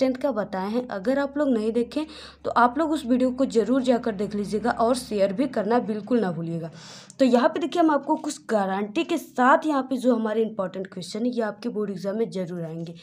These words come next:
तो यहाँ पे देखिए, सबसे पहले आप सभी को वीडियो को लाइक कर देना है, चैनल पे ना तो चैनल को सब्सक्राइब करके बेल आइकन को ज़रूर प्रेस कर देना है। और हाँ, मेन सबसे बात है कि आप लोग शेयर ज़रूर कीजिए, ठीक है।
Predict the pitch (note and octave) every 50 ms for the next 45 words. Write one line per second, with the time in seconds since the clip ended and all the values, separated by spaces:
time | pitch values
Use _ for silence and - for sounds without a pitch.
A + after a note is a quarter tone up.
0 | - - - - - - - - A#3+ A3 A#3+ C4 C#4 D#4+ C#4+ D#4+ D#4 - E4+ D4
1 | - A3+ G#3+ - - C4 B3+ C4+ C4+ C4 B3 A#3 A#3+ B3 - B3 A#3+ B3 B3 B3+
2 | G3+ G#3 G3+ G3+ G#3 G#3 - G#3 F3+ F3 E3+ F3+ F#3 - - G#3+ F#3+ G#3+ A3 A3
3 | A3 G#3+ A3 - - G#3+ A3 B3+ C#4 C4+ - D4+ D4+ D4+ D4 D4+ C#4+ C#4 - G#3+
4 | G#3+ G#3 G3+ G#3 A3 G3+ - F#3+ F#3 F#3+ - - B3 C4 B3+ - C4+ B3 B3+ B3+
5 | G#3+ G3+ F#3+ F3+ F3 F3+ G3+ G3 G3 A3 G3+ F3 F#3+ F#3 F#3 G#3+ A3+ G#3+ - A#3+
6 | A#3 A#3+ - B3 A#3 A#3+ B3 B3+ D4 D#4 - - - - - - - - - C4
7 | C4+ A#3+ F#3+ F#3 F3+ F#3 - - _ - A3+ A#3+ C4 D4 E4 E4 E4 D#4+ D4+ -
8 | - C#4 C#4 B3 B3+ A#3+ A#3 - C#4 C4+ C#4 D4+ C4+ B3+ C4 C#4 C#4+ B3+ - -
9 | - B3+ C4+ D4 E4 D#4+ A#3+ A3+ A#3+ A3 G3+ F#3 F#3 - G3 F#3 D#3 F3 E3+ E3+
10 | - B3 C4 D4+